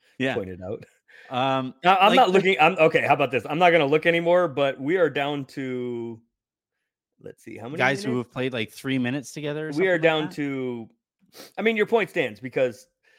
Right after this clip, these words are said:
Speaker 2: I'm on page three, and that's the, they're, we're down to seventeen minutes. So if they
Speaker 1: Total?
Speaker 2: have played together, it is less than seventeen minutes, which
Speaker 1: Mm-hmm.
Speaker 2: seems like, I mean, to be fair, Rui has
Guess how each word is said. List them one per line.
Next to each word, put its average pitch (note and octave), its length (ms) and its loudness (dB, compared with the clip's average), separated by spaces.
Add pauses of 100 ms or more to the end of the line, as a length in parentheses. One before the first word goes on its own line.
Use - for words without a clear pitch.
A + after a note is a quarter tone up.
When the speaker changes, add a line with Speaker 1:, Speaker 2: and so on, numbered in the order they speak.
(240)
Speaker 2:
I'm C#3+ 180 -4
on D#3+ 120 -2
page D3+ 340 -4
three, C#3+ 480 -8
and A#2+ 160 -6
that's A2+ 440 -8
the, G#2+ 580 -12 (340)
they're, A#2 240 -10
we're B2+ 100 -6
down B2 180 -4
to A2+ 60 -8
seventeen B2 640 -10
minutes. B2+ 420 -10 (360)
So A2+ 420 -10 (280)
if B2 200 0
they B2 100 2
Speaker 1:
Total? C#3 60 -2
Speaker 2:
have C3 380 -4
played C#3 240 -8
together, D3 560 -8 (460)
it A#2+ 140 -8
is G#2+ 280 -10
less A2 300 -12
than G#2 160 -14
seventeen G2 440 -14
minutes, E2+ 440 -20
which - 400 -20 (160)
Speaker 1:
Mm-hmm. G2+ 220 -10
Speaker 2:
seems G#2+ 280 -18
like, G#2 300 -12
I F3 60 -4
mean, E3+ 200 0 (240)
to G3+ 80 -6
be F3+ 80 -2
fair, E3 240 4
Rui C3+ 320 -4
has A#2 200 -8